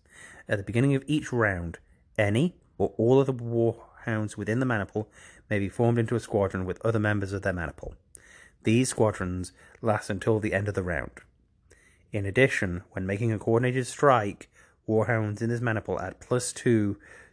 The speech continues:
to any rolls they make rather than plus one.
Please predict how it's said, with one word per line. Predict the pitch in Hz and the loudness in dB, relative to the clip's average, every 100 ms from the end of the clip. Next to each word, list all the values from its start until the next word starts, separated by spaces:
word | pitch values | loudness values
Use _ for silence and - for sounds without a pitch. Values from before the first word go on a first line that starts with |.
| - | -10
to | 113 | -6
any | - 107 107 | -2 0 2
rolls | 101 98 98 | 2 0 -2
they | - 101 98 | -2 -2 -2
make | 98 90 - - | -4 -4 -8 -4
rather | 90 85 82 | -2 -2 -6
than | 82 | -10
plus | - - - | -10 -12 -12
one. | - - | -12 -12